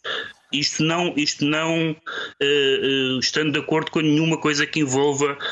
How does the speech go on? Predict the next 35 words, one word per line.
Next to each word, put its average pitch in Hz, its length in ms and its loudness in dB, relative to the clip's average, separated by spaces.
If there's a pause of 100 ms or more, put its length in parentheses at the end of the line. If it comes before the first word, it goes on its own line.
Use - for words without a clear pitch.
(140)
morte, 139 500 2
ameaças, 131 800 0
referências 123 480 -4
à 120 80 0
vida 120 220 -4
pessoal, 123 580 0
et 123 100 -2
cetera. 135 280 -2
Isso 127 160 -2
é 123 40 -2
evidentemente 120 520 -4 (280)
inaceitável, 127 640 -2
mas 101 220 -2
é 113 220 0 (520)
compreensível 139 1040 0
que 160 140 -6
quem 147 180 -4
tenha 156 220 0
um 151 140 0
discurso - 520 -2
radical 151 600 -2 (260)
sofra 156 280 -2
com 131 140 -2
isso. - 220 -2
E 214 40 2
em 226 60 0
segundo 220 220 0
lugar, 123 240 2
a 107 60 -2
coisa 156 220 -2
que - 100 -2
eu 127 40 0
realmente 127 520 0
não 131 120 -2
percebo 147 380 -4